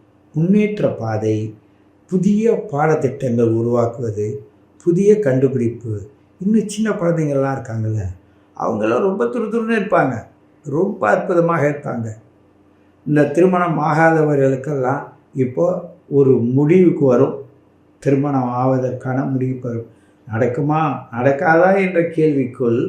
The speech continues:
அவரவர்கள் ஜாதகத்திற்கு ஏற்ப, அவரவர்களுடைய பிறப்பு ஜாதகத்திற்கு ஏற்ப அது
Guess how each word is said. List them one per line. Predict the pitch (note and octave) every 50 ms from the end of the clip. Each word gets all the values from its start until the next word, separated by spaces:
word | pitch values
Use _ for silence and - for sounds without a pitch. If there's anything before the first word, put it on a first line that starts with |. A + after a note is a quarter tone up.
| - - - _ _ _ _ _ -
அவரவர்கள் | A#2+ C3+ C#3+ - F#3+ G3+ A3+ A3+ G#3+ A3 G#3 G3+ G3 G3 G3 F#3+
ஜாதகத்திற்கு | F#3+ F#3 F#3 F3+ F3+ F3+ F3+ D3 D#3+ D#3 D#3+ - E3 - - - C#3+
ஏற்ப, | C3+ B2 - - A#2+ A#2+ - - -
அவரவர்களுடைய | B2+ C3 C3+ C#3+ D3+ D#3 D3+ D3+ D3 C#3+ C#3+ C#3+ C#3 - -
பிறப்பு | E3+ E3 F#3 F#3 - - F#3+
ஜாதகத்திற்கு | F#3 E3+ D#3+ D#3+ D3+ C#3 C#3 C#3 - - C3 A#2 A#2+ - - C3 B2 A#2+ A#2+
ஏற்ப | A#2+ B2+ B2 B2 A#2+ - - - - - - _ _ _ _ _ _ _ _ _ _ -
அது | B2 B2+ B2